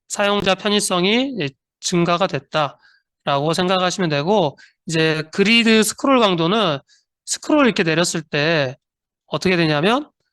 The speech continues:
삼으로 돼 있으면은 여기서 숫자 오였죠? 삼이라는 건 한 번에 세 개 내린다는 거예요. 오였으니까 팔로 간다. 그리고 십일로 간다. 스크롤 한 번 때마다.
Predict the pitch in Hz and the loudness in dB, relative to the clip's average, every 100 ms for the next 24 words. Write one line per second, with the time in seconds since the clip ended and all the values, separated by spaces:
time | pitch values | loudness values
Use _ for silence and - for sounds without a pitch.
0 | _ - - 269 285 214 175 - 156 156 | _ -12 -2 2 2 2 0 -2 -2 0
1 | 226 302 _ _ _ _ _ _ _ _ | 0 0 _ _ _ _ _ _ _ _
2 | _ _ _ _ _ _ _ _ _ _ | _ _ _ _ _ _ _ _ _ _
3 | _ _ - 147 139 139 196 247 - _ | _ _ -6 -2 0 0 0 0 -4 _
4 | _ _ _ _ _ _ _ _ _ - | _ _ _ _ _ _ _ _ _ -6
5 | 285 - 233 165 180 247 202 - 240 196 | -6 -2 2 4 4 4 4 2 0 0
6 | 143 _ _ _ _ _ - - 247 254 | -2 _ _ _ _ _ -12 -6 0 2
7 | 226 185 175 226 302 _ 214 214 214 - | 2 0 0 -2 -6 _ -2 0 0 0
8 | 302 247 160 151 135 131 127 143 - 170 | 0 2 0 -2 -6 -6 -12 -12 -6 0
9 | 165 170 160 156 139 - 190 220 _ _ | 2 2 0 -6 -10 -2 -2 -2 _ _
10 | _ - 294 294 185 127 127 - - _ | _ -2 2 2 2 -4 -8 -12 -16 _
11 | _ _ _ _ _ _ 165 143 165 202 | _ _ _ _ _ _ -8 -6 -4 -2
12 | - 262 226 143 131 139 - _ - - | 0 0 0 -2 -8 -16 -20 _ -14 -2
13 | 247 202 226 233 208 151 135 139 254 | 2 2 2 -2 -2 -2 -2 -2 -2